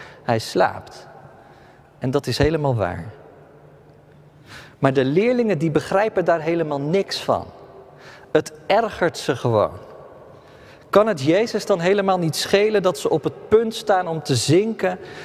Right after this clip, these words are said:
En daarom stellen ze een hele brutale vraag aan hem: "Raakt het u helemaal niet dat we vergaan?" In die vraag proef je de teleurstelling, vind je niet?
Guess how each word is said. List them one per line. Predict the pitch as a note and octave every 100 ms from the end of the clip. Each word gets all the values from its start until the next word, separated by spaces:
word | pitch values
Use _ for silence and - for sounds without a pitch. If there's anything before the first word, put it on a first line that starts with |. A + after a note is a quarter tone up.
| - -
En | - D#3
daarom | F#3 F#3
stellen | E3 - A3 A3+
ze | - F#3+
een | D#3+
hele | D#3 G#3 G#3+
brutale | E3+ F3 F3+ G3+ G#3 F#3
vraag | - F3+ F#3 E3
aan | C3 B2
hem: | A#2 A2 G2+ - - -
"Raakt | B2+ C#3+ G3+ C4 -
het | G#3+ -
u | G3+ G3
helemaal | F#3+ F#3 F3 F#3+ A3+
niet | G#3 F#3+ -
dat | F3+ -
we | F3+
vergaan?" | E3+ E3+ - - C4 A3 G#2+ F#2 - - - - - - - - - - - - _ _ _ _ _ _ _ _ _ _ _ _ _ _ _ _ _ - - - - _ - _
In | - F#3
die | E3
vraag | - G3 G3 E3+ -
proef | - G#3+ -
je | F3+
de | D3+ C#3+
teleurstelling, | D#3 D3+ F3+ G3+ - - G#2 G2 F#2+ G#2+
vind | F3+ D#3
je | C3+
niet? | A2 F#2+ -